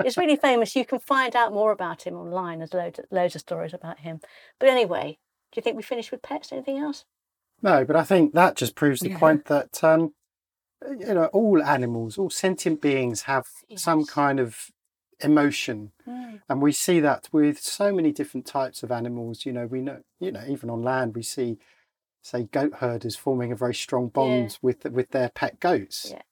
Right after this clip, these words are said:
Speaker 2: Um, so I'd love to have a goat,
Speaker 1: I'd
Speaker 2: but I
Speaker 1: love to
Speaker 2: don't
Speaker 1: have a
Speaker 2: think
Speaker 1: goat,
Speaker 2: that would
Speaker 1: a
Speaker 2: really
Speaker 1: goat.
Speaker 2: work on a boat, would it?
Speaker 1: Yeah, I'd love, love a goat. They're just fantastic animals. So obviously, there's,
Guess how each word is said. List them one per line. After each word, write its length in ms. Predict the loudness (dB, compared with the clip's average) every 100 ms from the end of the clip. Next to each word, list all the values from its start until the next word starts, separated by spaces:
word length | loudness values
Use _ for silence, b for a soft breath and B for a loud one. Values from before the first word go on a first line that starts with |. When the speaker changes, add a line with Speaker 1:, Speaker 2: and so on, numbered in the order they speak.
| _
Speaker 2:
Um, 480 | -12 -10 -10 -10 -12 _ _ _ _
so 140 | _ -20
I'd 100 | -8
love 120 | -8 -8
to 40 |
have 100 | -12
a 60 | -10
goat, 340 | -10 -10 -8 -2
Speaker 1:
I'd 160 | -2
Speaker 2:
but 20 |
I 40 | 0
Speaker 1:
love 140 | 0
to 60 | 2
Speaker 2:
don't 120 | 0
Speaker 1:
have 20 |
a 60 | 0
Speaker 2:
think 140 | -4 -2
Speaker 1:
goat, 60 |
Speaker 2:
that 160 | -2 -2
would 140 | -6
Speaker 1:
a 20 |
Speaker 2:
really 240 | -4 -2 -2
Speaker 1:
goat. 80 | 0
Speaker 2:
work 280 | 0 -2
on 80 | -6
a 40 | -4
boat, 300 | -4 -4 -6
would 120 | -4
it? 20 | -2
Speaker 1:
Yeah, 240 | -2 -6
I'd 80 | -12
love, 120 | -16 -20
love 240 | -14 -12 -12
a 40 |
goat. 260 | -12 -14 -16 -12
They're 100 | -12
just 240 | -12 -20
fantastic 480 | -18 -18 -18 -20 -18
animals. 340 | -16 -16 -16 -18 b b b b _ _ _ -2
So 200 | 4 4
obviously, 400 | 4 0 2 2
there's, 200 | 2